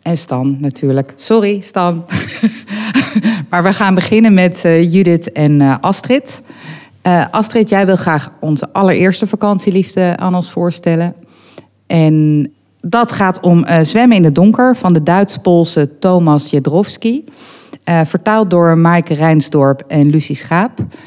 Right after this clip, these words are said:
En, eh, jij wil graag beginnen met iets voorlezen.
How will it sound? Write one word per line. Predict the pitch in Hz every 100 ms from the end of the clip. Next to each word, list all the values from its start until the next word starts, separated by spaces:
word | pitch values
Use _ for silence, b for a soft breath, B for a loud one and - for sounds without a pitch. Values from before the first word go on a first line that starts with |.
| B B _
En, | 170 160 156 156 -
eh, | 156 151 156
jij | 165
wil | 160
graag | 190 190 -
beginnen | 165 165 151
met | 143 - -
iets | - -
voorlezen. | - 151 117 113 120 -